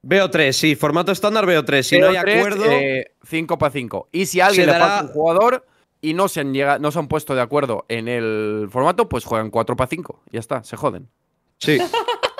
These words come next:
Speaker 3: Que
Speaker 1: O sea,
Speaker 3: vamos, que
Speaker 1: cosa
Speaker 3: se deberían, que se deberían poner de acuerdo, vamos, no creo yo que
Speaker 1: A
Speaker 3: tal,
Speaker 1: mí,
Speaker 3: pero bueno.
Speaker 2: Claro.
Speaker 1: sinceramente, no sé qué le parecerá a la
Speaker 3: Y
Speaker 1: gente,
Speaker 3: por
Speaker 1: he leído
Speaker 3: eso
Speaker 1: buen feedback, pero la, la idea de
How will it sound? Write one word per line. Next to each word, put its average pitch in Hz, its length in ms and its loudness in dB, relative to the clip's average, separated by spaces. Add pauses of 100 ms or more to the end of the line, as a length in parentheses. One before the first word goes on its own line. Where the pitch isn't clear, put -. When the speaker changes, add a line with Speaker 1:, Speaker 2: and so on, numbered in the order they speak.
(380)
Speaker 3:
Que 165 120 -2
Speaker 1:
O 156 40 2
sea, 170 80 4
Speaker 3:
vamos, 175 260 2
que 160 60 -6
Speaker 1:
cosa 196 280 0
Speaker 3:
se 156 80 -6
deberían, 170 560 2
que 175 260 -8
se 170 120 -10
deberían 160 340 -4
poner 165 220 -6
de 165 80 -4
acuerdo, 165 300 -6
vamos, 151 240 -8
no 135 100 -10
creo 151 160 -6
yo 151 180 -6
que 147 380 -10
Speaker 1:
A 170 80 -2
Speaker 3:
tal, 170 80 0
Speaker 1:
mí, 185 100 2
Speaker 3:
pero 226 120 2
bueno. 165 200 -6
Speaker 2:
Claro. 147 180 4
Speaker 1:
sinceramente, 208 760 0
no 180 120 -2
sé 196 140 -2
qué 196 80 0
le 196 120 2
parecerá 175 400 2
a - 20 2
la 160 60 2
Speaker 3:
Y 151 80 -6
Speaker 1:
gente, 180 300 2
Speaker 3:
por 196 120 4
Speaker 1:
he - 40 2
leído 185 240 4
Speaker 3:
eso 170 60 2
Speaker 1:
buen 170 180 2
feedback, 202 500 0
pero 165 220 2
la, 156 340 4
la 151 300 4
idea 165 340 4
de 156 640 4